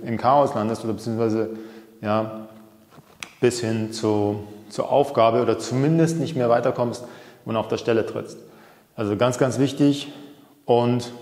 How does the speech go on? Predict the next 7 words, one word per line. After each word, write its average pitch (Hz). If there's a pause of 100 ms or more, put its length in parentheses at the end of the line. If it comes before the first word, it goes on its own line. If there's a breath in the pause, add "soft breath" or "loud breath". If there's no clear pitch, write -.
(260)
dass 117
du 120
letztendlich 117 (1500 loud breath)
am 110
Ende 170
des 170
Tages 123